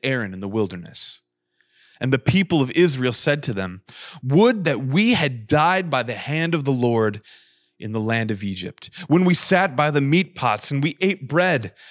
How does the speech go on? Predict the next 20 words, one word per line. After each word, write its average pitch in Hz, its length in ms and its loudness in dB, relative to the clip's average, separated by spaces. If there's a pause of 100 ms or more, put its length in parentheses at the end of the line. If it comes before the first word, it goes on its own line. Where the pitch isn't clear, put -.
(200)
to - 100 -2
the 123 100 0
full. 120 500 2 (160)
For 180 240 2
you 147 800 4 (500)
have 143 160 -2
brought 180 280 4
us 180 200 2
out 147 180 2
into 139 180 -8
the 127 120 -4
wilderness 117 580 2 (240)
to - 100 -4
kill 175 380 2
us, - 400 -2 (440)
to 151 80 0
kill 202 260 4
this 156 220 4
whole 170 420 4
assembly 104 760 -4